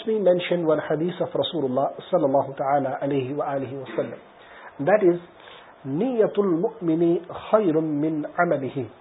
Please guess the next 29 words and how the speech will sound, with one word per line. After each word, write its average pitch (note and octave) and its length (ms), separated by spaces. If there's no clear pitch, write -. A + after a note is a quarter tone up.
Intention F#3+ 800
of D#3 140
a D3 40
believer D3 560
is G#3 220
better G#3 340
than C#3 200
his C#3 220
actions. C3+ 380
And C#3 140
the G3 120
Islamic G3 360
brothers F#3+ 280
and C3+ 100
viewers F#3 260
of F3+ 180
Madani E3+ 360
Channel, D#3 260
if G#3 160
you F3 200
do E3 120
not A3+ 320
make F#3+ 360
a C#3+ 120
good E3+ 200
intention D#3+ 760
before F3 580
a C#3 120
righteous F3 440